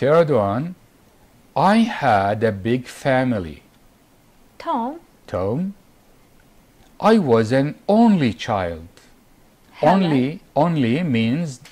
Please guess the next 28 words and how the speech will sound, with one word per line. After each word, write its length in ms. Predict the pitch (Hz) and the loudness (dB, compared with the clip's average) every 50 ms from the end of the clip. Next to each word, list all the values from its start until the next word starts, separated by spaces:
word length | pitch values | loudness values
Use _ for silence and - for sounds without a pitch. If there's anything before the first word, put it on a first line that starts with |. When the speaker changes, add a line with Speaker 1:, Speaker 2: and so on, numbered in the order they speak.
| - - | -4 0
Speaker 1:
doesn't 320 | 117 127 131 165 175 170 151 131 | 0 0 0 0 -2 -2 -2 -2
have 280 | 113 107 107 107 107 104 | 0 0 0 0 -2 -2
Speaker 2:
Any 100 | 104 101 | -4 -2
Speaker 1:
brothers 340 | 110 110 110 - - 107 107 104 | 0 0 2 2 2 0 0 0
Speaker 2:
brothers 300 | 107 104 254 269 294 247 | 0 0 0 0 2 2
Speaker 1:
or 100 | 233 - | 0 0
Speaker 2:
or 40 | - | -2
Speaker 1:
sisters. 220 | 247 - 202 156 | -4 -6 -8 -10
Speaker 2:
sisters? 560 | - - - 123 143 170 180 151 - - - - - _ _ _ - - - | -8 -4 -2 0 0 0 -2 -4 -12 -18 -20 -20 -20 _ _ _ -18 -10 -6
Speaker 1:
So 100 | 127 120 117 117 120 131 156 190 - _ _ _ _ _ _ | -4 -4 -2 -2 -2 -4 -6 -8 -10 _ _ _ _ _ _
it 220 | - 113 - - | -14 -12 -10 -6
is 400 | 117 113 113 127 151 151 147 - - - | -4 -2 -2 -2 -2 -4 -8 -12 -12 -8
Speaker 2:
Helen. 300 | 330 349 294 226 190 196 208 - _ _ | -6 -6 -6 -6 -10 -12 -16 -20 _ _
Speaker 1:
Helen. 400 | - 170 160 131 117 76 73 - - _ _ _ _ _ _ _ _ _ _ _ _ _ _ _ _ _ _ _ _ _ _ - - | 0 2 2 2 2 -2 -8 -14 -20 _ _ _ _ _ _ _ _ _ _ _ _ _ _ _ _ _ _ _ _ _ _ -2 0
Helen 500 | 175 180 156 113 98 104 110 117 120 113 | 2 4 4 2 2 0 -2 -4 -4 -4
didn't 320 | 123 113 117 117 107 104 98 107 | -4 -2 -2 -2 -4 -4 -4 -4
have 400 | 101 101 98 98 98 98 98 101 - _ _ _ _ _ _ _ _ _ - | -4 -2 -2 -2 -4 -4 -6 -10 -14 _ _ _ _ _ _ _ _ _ -8
brothers 480 | 113 110 101 98 98 98 98 98 98 113 | -4 -2 -2 0 0 -2 -2 -2 -4 -8
or 240 | - 107 107 101 | -8 -8 -6 -6
sisters. 300 | - - - - - 226 | -8 -10 -14 -16 -18 -18
Speaker 2:
Sisters. 480 | - - - - 247 - - - - - _ _ _ _ _ _ _ _ _ _ _ _ - | -20 -20 -20 -20 -20 -20 -20 -20 -20 -20 _ _ _ _ _ _ _ _ _ _ _ _ -8
Speaker 1:
Eugene, 420 | 156 151 117 104 101 110 - 180 175 151 | -8 -6 -6 -4 -4 -2 -2 -2 -2 -2
the 60 | 123 - - | -4 -2 -2
following 240 | 120 113 107 110 113 | -4 -2 -2 -4 -2
one. 260 | 120 151 185 202 202 - _ _ _ _ _ _ _ _ - 294 | -2 -2 -2 -2 -6 -10 _ _ _ _ _ _ _ _ -2 -2
Speaker 2:
"My 80 | 302 294 254 285 349 | -2 -2 -2 -4 -4
house 360 | 359 320 285 320 370 370 - - - | -2 -2 -2 -2 -4 -8 -10 -12 -14
was 100 | 285 254 | -12 -6